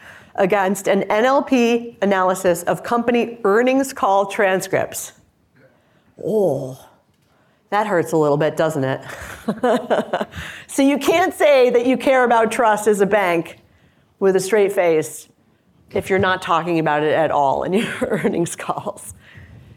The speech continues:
But you know what consumer, customers of banks care about? Trust. So interesting, right? It's like this great divergence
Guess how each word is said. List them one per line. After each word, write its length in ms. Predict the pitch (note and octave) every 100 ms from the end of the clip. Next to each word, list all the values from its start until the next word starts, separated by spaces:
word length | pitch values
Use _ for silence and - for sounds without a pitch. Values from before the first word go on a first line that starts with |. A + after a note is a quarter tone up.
| -
But 100 | G#3+
you 80 | A3
know 80 |
what 120 | A#3 A3+
consumer, 400 | G#3+ A3 A3+ A3
customers 480 | A3 A3 A#3 A#3
of 100 | A#3
banks 280 | A3+ A3+ A#3+
care 220 | - A#3+
about? 340 | B3 C4+ C4+ - - _ _ _ _ _ _
Trust. 380 | - D3+ - - _ _ _ _ _ _ - - - _
So 560 | - - C4 C4 C#4 -
interesting, 560 | B3 A3+ - C3+ -
right? 300 | F3 F#3 -
It's 160 | - -
like 120 | G#3+
this 120 | A3
great 540 | - G#3+ A#3+ C#4 C#4 -
divergence 720 | A3 A3 A#3 F#3+ D3 -